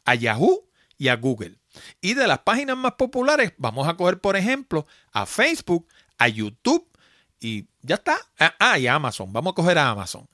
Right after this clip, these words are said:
Si te fijas, todas, con excepción de Facebook, funcionan a base de palabras clave. Por eso es que en Facebook tú no puedes encontrar un video si lo estás buscando.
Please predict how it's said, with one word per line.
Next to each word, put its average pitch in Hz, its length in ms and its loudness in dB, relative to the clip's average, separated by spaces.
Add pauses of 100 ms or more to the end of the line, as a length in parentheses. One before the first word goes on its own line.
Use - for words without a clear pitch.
(280)
Si - 200 -6
te 185 120 2
fijas, 226 420 0 (360)
todas, 320 380 2
con 165 180 -2
excepción 160 400 -2
de 233 140 2
Facebook, 226 600 -2 (200)
funcionan 214 580 -2 (140)
a 117 120 4
base 170 440 0
de 131 160 -4
palabras 110 560 -2 (160)
clave. 107 540 2 (540)
Por 156 200 2
eso 277 380 0 (220)
es 214 140 -2
que - 180 -4
en 135 120 -6
Facebook 196 580 -2
tú 135 140 -2
no 160 100 -2
puedes 180 240 0
encontrar 180 380 -2
un 185 120 -4
video 190 300 2
si - 100 -4
lo 101 100 -4
estás 104 200 -6
buscando. 92 640 -12